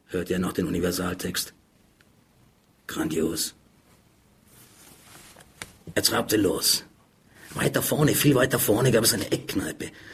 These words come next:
Oft, als er daran vorbeigeradelt war, hat er sich gefragt, welche Leute sich wohl zur Abendgestaltung diese Pinte aussuchten. Darauf bekäme er heute eine Antwort. Hinter der Eingangstüre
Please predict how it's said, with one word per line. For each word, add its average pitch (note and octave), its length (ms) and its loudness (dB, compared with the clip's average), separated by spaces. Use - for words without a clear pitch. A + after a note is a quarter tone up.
Oft, D3+ 200 2
als D3 140 4
er D3+ 60 8
daran C3+ 200 6
vorbeigeradelt C3 720 4
war, A#2+ 120 2
hat B2+ 80 0
er - 60 4
sich - 160 2
gefragt, C#3 400 -4
welche C#3 280 2
Leute D#3 300 2
sich - 220 0
wohl B2 120 2
zur - 200 0
Abendgestaltung - 760 2
diese A2+ 200 0
Pinte F3 440 4
aussuchten. - 640 -2
Darauf C3 260 2
bekäme G#2+ 340 4
er G2 80 4
heute G#2 200 2
eine G2+ 160 6
Antwort. G2 460 -2
Hinter A#2+ 220 2
der A#2 180 4
Eingangstüre D3 760 6